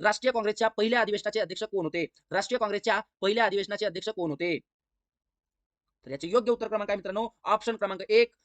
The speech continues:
योमेशचंद्र बॅनर्जी हे होते. राष्ट्रीय काँग्रेसच्या पहिल्या अधिवेशनाचे अध्यक्ष कोण होते? योमेशचंद्र बॅनर्जी होते. तेरावा प्रश्न बघू शकता, कोणत्या कलमानुसार राष्ट्रपतीस महाभियोगाद्वारे हटवण्याची तरतूद आहे? कोणत्या कलमानुसार राष्ट्रपतीस महाभियोगाद्वारे हटवण्याची तरतूद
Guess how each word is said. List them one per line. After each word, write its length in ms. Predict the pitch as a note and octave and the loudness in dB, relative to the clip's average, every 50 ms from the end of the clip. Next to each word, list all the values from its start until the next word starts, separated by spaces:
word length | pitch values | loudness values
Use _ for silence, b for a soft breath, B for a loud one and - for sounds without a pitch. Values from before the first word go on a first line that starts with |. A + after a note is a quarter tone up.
| _ - | _ -8
योमेशचंद्र 540 | D#3+ G3 A3 A3+ A#3 A3+ - G#3 F#3+ A3 A3+ | -2 0 2 2 0 0 -2 0 0 0 0
बॅनर्जी 400 | F#3 F#3+ F#3+ F#3+ F3 F3 G3+ G#3 - _ - | 2 0 0 0 -2 -4 -6 -8 -8 _ -4
हे 60 | F#3 | -2
होते. 280 | F3+ D#3+ D3+ E3+ E3+ D3 - _ _ - | -2 -2 0 -2 -2 -4 -4 _ _ -4
राष्ट्रीय 300 | - F#3 G3+ - A#3+ A#3 - _ _ _ - - | -2 -2 -2 0 -2 -4 -4 _ _ _ -8 -6
काँग्रेसच्या 420 | G3 G3 G3 F#3+ - - G#3 G#3+ G#3 _ _ - | -4 -4 -4 -4 -2 0 0 0 0 _ _ -2
पहिल्या 200 | G3+ A3 A3+ G#3+ | 0 2 2 2
अधिवेशनाचे 340 | G3+ G3+ G3 G3+ G3 G3+ | 2 0 -4 -4 -4 -4
अध्यक्ष 240 | G3 F#3+ A#3 G#3+ G3+ | -4 -4 -4 -4 -4
कोण 140 | G#3+ - F#3 | -4 -4 -4
होते? 200 | F#3 G3 A3 A#3 A3 _ - | -4 -2 -2 -4 -4 _ -4
योमेशचंद्र 520 | E3+ F#3+ G3+ G#3+ G3+ - G3+ F3+ G#3 A3+ A#3 _ _ | -2 0 0 0 -2 -2 -2 0 0 -2 -2 _ _
बॅनर्जी 300 | D3+ F3 F3+ F3 E3+ D#3 | -2 -2 -2 -2 -2 -4
होते. 280 | D#3 D3+ D3 C#3+ D3 C3+ - _ _ _ _ _ _ _ _ _ _ _ _ _ _ _ _ _ _ _ _ _ _ _ _ _ _ - | -4 -2 0 0 -2 -2 -4 _ _ _ _ _ _ _ _ _ _ _ _ _ _ _ _ _ _ _ _ _ _ _ _ _ _ 0
तेरावा 200 | G#3 A#3+ B3 B3 | 2 4 4 4
प्रश्न 220 | A#3 A3 - A3 | 2 0 -2 -2
बघू 120 | G#3 G3+ G3+ | -2 -2 -2
शकता, 260 | F#3+ - A3 G#3+ A3+ | -2 2 4 4 4
कोणत्या 420 | A3 - _ - A#3 A#3+ A#3 C#4 | 4 0 _ 0 2 2 4 2
कलमानुसार 440 | C4 A#3+ A3+ A3 A3 G#3+ A3+ A3+ G3+ - _ - | 2 2 2 0 2 4 4 4 4 2 _ -4
राष्ट्रपतीस 540 | - G3 G#3+ - - G#3+ A3 - A#3+ G#3 - | -2 0 0 0 -2 -8 -6 -4 -4 -4 -2
महाभियोगाद्वारे 720 | F#3 G3 G3 A3+ G3+ G3+ G#3+ G#3+ G#3+ G#3+ G#3 A3 A#3 G3 E3+ _ _ - - | -2 2 2 4 4 4 4 4 6 6 6 6 6 4 0 _ _ -8 -6
हटवण्याची 340 | F#3+ - G3+ G3+ G3 - A3 - | -4 -2 -2 -2 -2 -4 -2 -2
तरतूद 240 | F#3 D#3+ - F3+ E3+ - | -4 -4 -4 -6 -4 -4
आहे? 260 | D3+ E3 E3+ D#3 D#3 _ _ - | -2 -2 -2 -2 -4 _ _ -8
कोणत्या 200 | D3 C#3+ E3+ E3 | -6 -4 -2 -2
कलमानुसार 380 | F3+ G#3 A3+ A3+ - A3+ - - _ _ - | 0 0 0 2 2 2 0 0 _ _ -2
राष्ट्रपतीस 520 | E3+ F3+ - - - G#3+ A#3+ A3+ D#3 - | -2 -2 -2 -4 -6 -4 -4 -4 -4 -4
महाभियोगाद्वारे 640 | E3 F3+ G#3 D4+ D#4+ A3+ A#3 G#3 G3 F#3 F3 F#3 G#3 G#3 _ - - | -4 0 2 2 4 6 4 4 4 2 2 0 0 -2 _ -6 -4
हटवण्याची 380 | G3 G#3+ G#3+ G3+ G3 - A3+ A3+ - | 0 0 0 0 0 -4 -4 -4 -2
तरतूद 280 | F#3+ D#3+ - G#3 G#3 | -4 -2 -2 -6 -8